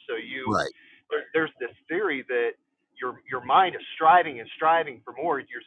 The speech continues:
Speaker 1: starving your, your body of what your brain wants.
Speaker 2: Yeah.
Speaker 1: So your brain, your brain is working overtime, and it's constantly wanting to fire off these synapses and stuff, and it's not translating to the body.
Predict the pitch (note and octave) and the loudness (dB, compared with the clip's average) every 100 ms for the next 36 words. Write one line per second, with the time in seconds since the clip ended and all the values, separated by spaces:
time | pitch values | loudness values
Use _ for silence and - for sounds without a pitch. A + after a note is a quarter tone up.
0 | _ - E3+ F#3 E3+ D3 B2+ B2 A#2 A2+ | _ 0 2 2 -4 -8 -10 -4 -4 -4
1 | - _ _ _ _ C3 - C#3 F#3+ E3 | -8 _ _ _ _ -10 2 6 6 4
2 | B2+ A#2+ B2 C#3+ C3+ C3+ B2+ - C#3 D3+ | -4 -8 -2 -2 -2 -6 -10 -6 -4 -4
3 | D#3+ C3+ C3 F3+ A#2 - _ _ _ _ | -6 -10 -4 -4 -4 -10 _ _ _ _
4 | _ _ D3+ G#2+ C3+ B2+ - C3 C3 D3+ | _ _ 0 2 2 -2 -8 -10 -6 -6
5 | G3 - C#3 C#3+ D#3 A3 G3+ D#3 D#3 D#3 | -6 -6 -8 -4 -4 -4 -6 -6 -4 -4
6 | C#3 C#3 G#3+ C3 C#3+ A#2 A2+ A2+ G3 - | -2 -2 -2 -4 -6 -6 -6 -10 -10 -10
7 | - F3 G#3 - C#3+ B2+ A#2+ B2 C#3+ C#3 | -2 0 0 -4 -8 -8 -8 -4 -6 -6
8 | A#2+ A#2 G#2+ - C#3+ C#3+ C#3 C3 C3 - | _ -8 -8 -2 2 2 2 2 2 -2
9 | C3 B2+ _ C3 A2+ C#3+ F3 - A2+ A#2 | -14 -16 _ -10 -2 -2 -2 -6 -12 -12
10 | G#2 _ A#2 A#2 - A2 - - C#3+ - | -18 _ -6 -6 -8 -16 -12 -2 -2 -2
11 | - C#3 B2+ C3 A#2 - A2 - C#3 D3+ | -6 -8 -6 -8 -8 -12 -14 0 2 2
12 | A#2+ F#2+ | 0 -10